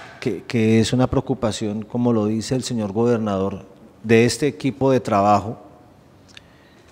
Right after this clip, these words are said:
vamos a continuar con estas operaciones, vamos a continuar en la lucha frontal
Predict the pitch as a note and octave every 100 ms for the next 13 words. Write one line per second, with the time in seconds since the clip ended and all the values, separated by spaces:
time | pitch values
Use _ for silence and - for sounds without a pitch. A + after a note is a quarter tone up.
0 | - _ _ _ _ _ _ - - _
1 | _ - B2 A#2+ C3+ C#3 C#3 B2+ A#2 A2
2 | A2+ - C3+ - B2+ C3 B2+ G#2+ - A2+
3 | A2+ A#2 A#2 B2 C3 - B2 A#2 G#2 G#2+
4 | B2 A2+ A2+ A2 C3 C3+ A2 - G#2+